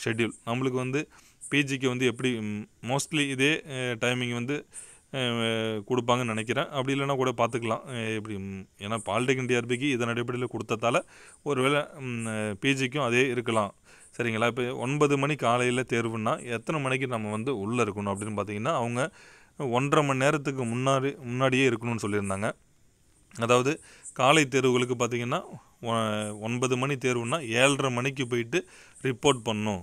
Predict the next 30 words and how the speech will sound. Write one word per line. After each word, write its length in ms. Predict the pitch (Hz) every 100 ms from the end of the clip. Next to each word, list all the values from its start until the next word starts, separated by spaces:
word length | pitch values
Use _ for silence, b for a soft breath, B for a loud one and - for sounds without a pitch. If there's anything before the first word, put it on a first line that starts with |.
| -
அதுதான் 320 | 107 107 123
கொடுத்துருந்தாங்க. 600 | 117 110 117 107 104 139
அதிகபட்சம் 840 | 113 117 139 139 123 117 156 170 - B B B B
எட்டே 300 | 120 120 156
கால் 140 | 147 120
வரைக்கும். 360 | 113 110 120 -
நம்ம 200 | 127 113
எட்டே 380 | 110 110 135 160
காலுக்கு 280 | 143 131 123
வந்து 300 | 120 143 117
கேட் 280 | 120 147 135 _ 127
க்ளோசிங் 380 | 127 139 127 113
டைம்னு 340 | 113 117 117
கொடுத்துட்டாங்க. 480 | 110 110 107 104 135 B B B -
எட்டே 240 | 123 147
காலுக்கெல்லாம் 320 | 147 135 123 139
அவங்களுக்கு 360 | 135 123 120
வந்து 300 | 117 127 175 B B B -
க்ளோஸ் 260 | 151 151
பண்ணி, 320 | - 123 143 165
எ, 80 | 135 123 117 110 107 104
முடிச்சிருவாங்க. 460 | 104 110 110 120 107
அதன் 260 | 104 120
பிறகு 260 | 123 135 123
யாருமே 580 | 107 117 127 120 139 - 120
அலோவ் 220 | 113 123
பண்ண 240 | 117 110
மாட்டாங்க. 540 | 107 98 101 98 101 98
ஏன்னா 480 | 101 104 101 120 208 B B B -
இது 300 | 107 110